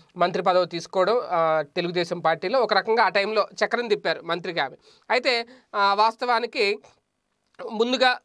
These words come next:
ఆ, వైసీపీ తరపున గెలిచిన వాళ్ళు గతంలో, ఆ, శోభా నాగిరెడ్డి గారు కూడా అంతకుముందు పీఆర్పీలో చేసి పీఆర్పీ తర్వాత వైసీపీలోకి వచ్చి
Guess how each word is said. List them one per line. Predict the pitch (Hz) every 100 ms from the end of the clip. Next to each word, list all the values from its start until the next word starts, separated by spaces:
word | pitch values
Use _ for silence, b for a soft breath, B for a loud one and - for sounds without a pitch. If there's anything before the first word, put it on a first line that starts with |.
| -
ఆ, | 208 185 180 165
వైసీపీ | 220 247 269 262
తరపున | 247 220 220
గెలిచిన | 208 190 190 170
వాళ్ళు | 139 135 - 170
గతంలో, | 185 196 185 208 220 B
ఆ, | 180 160 160 156
శోభా | 151 180 190
నాగిరెడ్డి | 190 190 170 185
గారు | 170
కూడా | 190 185
అంతకుముందు | 170 165 180 185
పీఆర్పీలో | 185 180 175 190 180
చేసి | 175 175
పీఆర్పీ | - 180 170 175 175
తర్వాత | 170 170 165
వైసీపీలోకి | 160 180 170 165 160
వచ్చి | 151 208